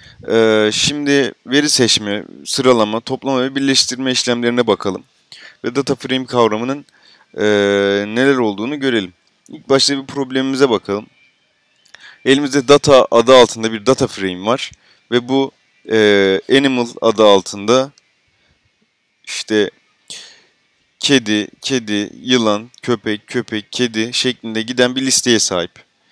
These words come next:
Yani bu li-, hayvanlar listesinin içinde belli bir hayvan, e, grubu var. Ve bunların yaşları bizim için verilmiş. Ve içinde gördüğünüz gibi, e, none denen not available anlamına gelen, e, şeyler var.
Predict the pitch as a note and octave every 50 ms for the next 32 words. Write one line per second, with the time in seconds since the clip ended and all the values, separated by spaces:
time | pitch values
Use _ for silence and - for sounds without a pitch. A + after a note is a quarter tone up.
0 | _ - - _ - - G#2+ A2 C3 C#3+ D3 C#3 C3+ E2 - - - - - C3+
1 | C3+ C3+ C3+ C3 C#3+ C#3+ C#3+ D3 D3 C#3+ C3 A#2+ - - G#2+ G2 - A2 A2 F2+
2 | C3+ B2+ - - A2 A2+ A#2+ C3 C#3+ D3 D3 _ _ _ _ - - - - _
3 | _ _ - C#3 B2+ A#2 B2 B2 C#3 C#3+ C3+ C3+ C3 C3 B2+ C3 C3 B2+ F#2 -
4 | - - - G#2+ G2+ G2 G2 F#2+ F#2+ F#2 F#2 F#2 F#2 F#2 F2+ F2+ - - A1+ G1+
5 | G#1+ G#1+ C2 - A2 A2+ A2+ A2 G#2 F#2+ G2 G2 G2+ A2 C3+ C#3+ - _ _ _
6 | _ - - _ _ - C#3 C#3 C#3+ D3 C3+ B2+ B2+ C3+ D3+ D3 C3+ C3+ B2+ -
7 | - C3+ C3 B2 A#2 G#2 G2+ G2+ G2 - - - G2+ F2+ F#2 F#2+ G#2 A#2+ C#3 C#3
8 | C3 - B2 A#2 A#2 - B2+ C3 C3 C3+ B2+ C3+ C#3 C3+ B2 A#2+ A2+ G#2+ G2 F#2+
9 | F#2+ A2 A2+ B2+ C3+ C#3 C3+ - _ _ _ _ _ _ _ _ _ _ _ -
10 | - A2 G#2+ G#2 G2+ G2+ G2 G2 G2 G2 A2 A#2+ B2+ C3 B2+ B2+ B2+ B2 G#2+ G#2+
11 | G#2+ G#2+ A#2+ B2+ C3 C3 C3 B2 - C3 A#2 A#2+ A#2+ A#2 A2+ G#2+ G#2+ G#2+ G#2+ G#2+
12 | G#2+ G#2 G#2 G#2 G2+ G2 F#2+ F#2+ G2+ A2+ B2 B2+ C3+ _ _ _ _ _ _ _
13 | - - G#2+ G#2+ G#2 G2+ G2 F#2+ F#2+ F#2+ F#2+ F#2+ F#2+ F2+ E2 E2+ - - - B2
14 | A#2 A2 A2 G#2 G2 F#2 G2 A2 C3 - -